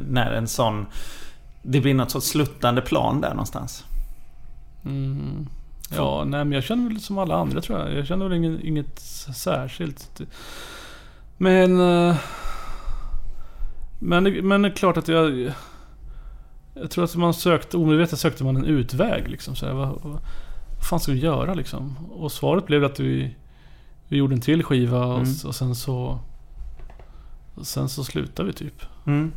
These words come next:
Speaker 1: För ni släppte Hallå där,
Speaker 2: Ja.
Speaker 1: eh, tjugohundraåtta.
Speaker 2: Ja.
Speaker 1: Som är en, är någon sorts, eh, eh, det är ju låtar som heter Dok-, doktor Cosmos lägger upp en mediestrategi, doktor Cosmos skriver en låt.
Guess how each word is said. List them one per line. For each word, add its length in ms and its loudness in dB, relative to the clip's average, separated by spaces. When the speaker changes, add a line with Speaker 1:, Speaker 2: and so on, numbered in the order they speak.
Speaker 1:
För 60 0
ni 100 4
släppte 280 0
Hallå 420 4
där, 420 2
Speaker 2:
Ja. 340 2
Speaker 1:
eh, 420 -10
tjugohundraåtta. 800 -8
Speaker 2:
Ja. 180 2
Speaker 1:
Som 180 4
är 140 4
en, 140 2
är 220 2
någon 140 2
sorts, 400 -4
eh, 360 2
eh, 380 -2
det 80 4
är 40 8
ju 80 8
låtar 360 4
som 140 0
heter 200 0
Dok-, 380 0
doktor 360 -2
Cosmos 480 0
lägger 220 4
upp 200 2
en 80 4
mediestrategi, 800 2
doktor 300 -2
Cosmos 340 -2
skriver 280 0
en 80 -2
låt. 380 -4